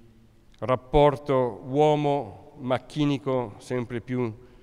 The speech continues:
compenetrato e impenetrabile.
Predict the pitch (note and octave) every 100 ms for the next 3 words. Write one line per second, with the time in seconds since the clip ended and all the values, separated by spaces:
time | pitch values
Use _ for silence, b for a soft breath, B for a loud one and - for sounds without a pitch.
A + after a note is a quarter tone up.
0 | B B - D3 C#3+ C#3 B2 A2+ A#2 A#2+
1 | A#2 - A2 G#2+ D#2+ D#2+ G#2+ G#2 - G2
2 | F2+ F#2 F2 E2+ E2+ E2